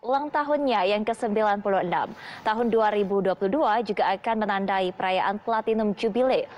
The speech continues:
setelah tujuh puluh tahun bertahta di Kerajaan Inggris. Pemerintah Australia mencoba mengatasi, yakni permasalahan limbah makanan yang menyebabkan pemborosan uang dan juga merusak lingkungan. Namun, para ahli berpendapat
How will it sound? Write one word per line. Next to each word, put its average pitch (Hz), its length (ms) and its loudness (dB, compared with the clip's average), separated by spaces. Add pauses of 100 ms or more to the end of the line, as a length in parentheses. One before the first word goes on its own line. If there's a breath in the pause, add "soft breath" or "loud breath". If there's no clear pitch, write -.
(140)
setelah 285 320 0
tujuh 226 320 -2 (320)
puluh 214 240 0
tahun 190 320 -2
bertahta 185 560 -4
di 170 160 -6
Kerajaan 214 480 -4
Inggris. - 560 -10 (400)
Pemerintah 349 260 2
Australia 302 540 4
mencoba 277 340 2
mengatasi, 240 1160 0
yakni 208 340 2
permasalahan 220 880 0
limbah 226 480 2
makanan 208 560 0
yang 214 160 2
menyebabkan 190 720 -2
pemborosan 208 640 -2
uang 208 380 2
dan 190 100 0
juga 202 240 -2
merusak 190 480 -2
lingkungan. 175 480 0 (400 loud breath)
Namun, 220 240 0
para 208 240 0
ahli 202 320 0
berpendapat 208 640 -2